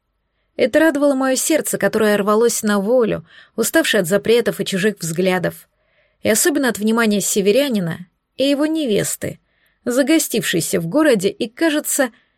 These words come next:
не собиравшейся возвращаться обратно к отцу-князю.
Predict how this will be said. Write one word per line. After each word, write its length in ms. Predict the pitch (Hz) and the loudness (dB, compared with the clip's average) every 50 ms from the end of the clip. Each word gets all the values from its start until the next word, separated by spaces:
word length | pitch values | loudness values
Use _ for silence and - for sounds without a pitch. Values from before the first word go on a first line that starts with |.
| _ _ _ | _ _ _
не 120 | 311 330 330 | -6 -4 -2
собиравшейся 760 | - - 339 320 359 294 214 - - - 190 170 - - 170 | -2 0 0 2 2 2 2 0 0 -2 -4 -2 -2 -2 -2
возвращаться 720 | 175 175 165 190 202 190 - - 285 285 285 - - 208 | -2 -2 0 0 0 0 0 0 0 0 0 -2 -2 -2
обратно 400 | 185 185 170 185 202 220 - 240 | -2 0 0 -2 -2 -2 -4 -6
к 80 | 214 - | -6 -4
отцу-князю. 920 | 190 175 - - - 185 156 - 208 196 196 185 156 143 - - - - | -6 -6 -4 -4 -4 -4 -4 -2 -2 -2 -2 -4 -6 -6 -8 -10 -12 -14